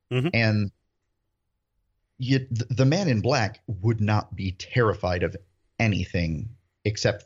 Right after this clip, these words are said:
Speaker 2: for the Crimson King and maybe Roland sometimes.
Speaker 1: Mm-hmm.
Speaker 2: Like, everything that happens in this book feels like it,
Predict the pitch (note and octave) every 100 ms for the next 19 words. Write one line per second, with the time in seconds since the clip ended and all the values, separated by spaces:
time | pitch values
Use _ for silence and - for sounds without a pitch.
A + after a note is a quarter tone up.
0 | - G2+ F#2+ F2+ E2+ G#2 G#2 G2 E2+ F#2
1 | F2+ G#2 F2+ F2 F#2+ F#2 F#2 F#2+ G2 G2+
2 | G2+ G2 G2 F#2+ F#2+ F2+ F#2 F#2 - -
3 | - - - - - - - - D3 C3+
4 | F3 _ _ _ _ _ _ _ _ _
5 | _ _ _ _ - G2+ F#2 - _ _
6 | _ _ - F#3+ G3 F3 D#3 A#2 C3 B2
7 | G#2+ G#2 F#2+ F2+ - G2+ D#2+ _ _ _
8 | _ _ _ _ _ _ _ _ - C3
9 | A2 A2 G#2+ F#2